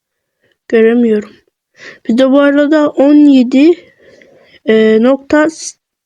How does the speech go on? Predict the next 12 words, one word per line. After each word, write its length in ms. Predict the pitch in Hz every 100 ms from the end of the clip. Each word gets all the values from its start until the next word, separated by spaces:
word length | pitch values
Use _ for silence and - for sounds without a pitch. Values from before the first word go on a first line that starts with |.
| _
beş 600 | 240 285 311 - - - _ _ _ _ _ _ _ _ _
K'lık 540 | - 240 220 240 262
şehit 460 | - - 240 262 -
var. 320 | 269 302 - -
Onlarda 520 | 311 285 247 226 269
yetmiş 640 | 277 269 247 240 - -
beş 260 | 269 254 -
nokta 520 | 220 220 285 285 - _
iki 260 | - 254 285
K'lık 760 | - 233 220 269 311 - - -
ölü 220 | 370 349
var. 320 | 202 - -